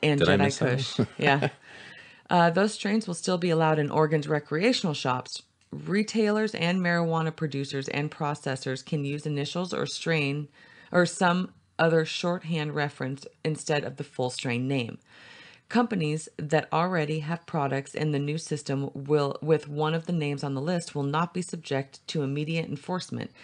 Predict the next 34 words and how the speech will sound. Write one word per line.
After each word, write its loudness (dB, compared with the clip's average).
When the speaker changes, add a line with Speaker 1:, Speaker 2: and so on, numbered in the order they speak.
Speaker 1:
said -2
exec-, -2
said -4
Executive -4
Director -2
Stephen -2
Marks. -2
He 4
said 2
the 0
agency 2
will 2
begin 2
to 0
inform 0
companies 0
about 0
the 0
new 2
rule -2
so 0
they 0
can -2
make 0
steps, -4
can 4
take 6
steps 0
to 2
label 2
over 0
the -6
strain 0
names 0